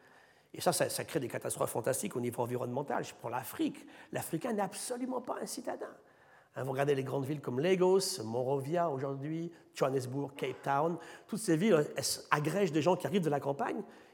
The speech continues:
qui ne sont pas préparés pour vivre en ville et qui vivent dans une misère,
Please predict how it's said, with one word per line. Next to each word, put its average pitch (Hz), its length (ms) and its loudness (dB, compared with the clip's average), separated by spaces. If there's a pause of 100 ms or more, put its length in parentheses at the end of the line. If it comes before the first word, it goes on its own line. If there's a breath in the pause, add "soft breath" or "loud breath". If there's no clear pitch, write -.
(100)
qui - 80 -12
ne - 60 -6
sont - 100 -14
pas 139 100 -6
préparés 160 400 -6
pour 180 140 -8
vivre 180 220 -4
en 190 80 -4
ville 226 260 -2
et 127 40 -4
qui 139 160 -6
vivent 175 220 -2
dans 135 120 -2
une 131 180 -2
misère, 170 600 0